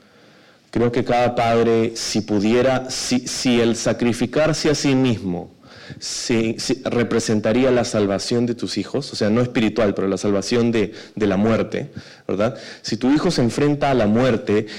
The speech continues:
y tú puedes hacer algo para que él no muera,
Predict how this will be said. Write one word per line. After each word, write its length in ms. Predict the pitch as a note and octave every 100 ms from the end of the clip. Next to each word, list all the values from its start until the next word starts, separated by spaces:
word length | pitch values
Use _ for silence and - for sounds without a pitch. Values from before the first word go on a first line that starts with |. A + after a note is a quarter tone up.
| -
y 100 | A2
tú 180 | G#2 D3
puedes 320 | D3 D#3+ C#3
hacer 280 | C3+ C#3 C#3
algo 400 | C3+ A2 A2+ A#2 - -
para 240 | G#2+ G2+
que 140 | A2
él 260 | A#2+ B2 B2+
no 240 | C#3+ D3+
muera, 640 | C3+ C3 C#3 A2 F#2 A2+